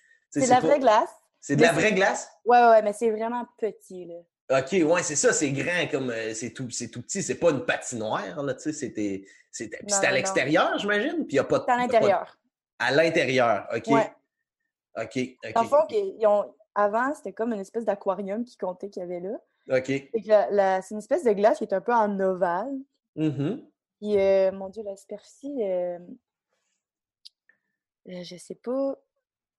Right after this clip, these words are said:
Speaker 1: C'est, c'est, c'est, tu sais, mettons le gros rond bleu, là, euh, le,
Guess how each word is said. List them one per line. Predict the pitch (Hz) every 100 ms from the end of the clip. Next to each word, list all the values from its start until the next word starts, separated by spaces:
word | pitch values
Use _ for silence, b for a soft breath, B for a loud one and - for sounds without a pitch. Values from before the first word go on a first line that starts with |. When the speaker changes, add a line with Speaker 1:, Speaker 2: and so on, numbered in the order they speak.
| _
Speaker 1:
C'est, | - 226
c'est, | - - 208
c'est, | 196 220
tu | 208 _ _ _ _ _ _ _ _ _
sais, | 320
mettons | 311 269
le | 262 202
gros | 202 185 202 269 262
rond | 240 208 202
bleu, | 202 214 233 240
là, | 233
euh, | 220 220 190 180 180 175 175 175 170 - _ _ - 127 -
le, | 202